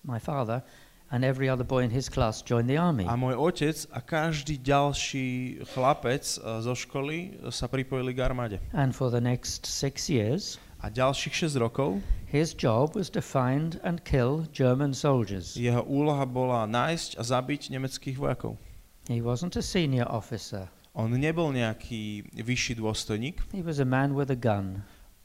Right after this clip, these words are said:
Speaker 2: On bol proste muž s puškou
Speaker 1: and a bayonet.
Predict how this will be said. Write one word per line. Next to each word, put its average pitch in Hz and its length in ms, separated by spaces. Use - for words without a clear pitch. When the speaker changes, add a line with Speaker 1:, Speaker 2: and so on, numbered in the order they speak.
Speaker 2:
On 143 160
bol 151 160
proste 135 400
muž 135 560
s - 80
puškou - 560
Speaker 1:
and 120 160
a 113 40
bayonet. 110 760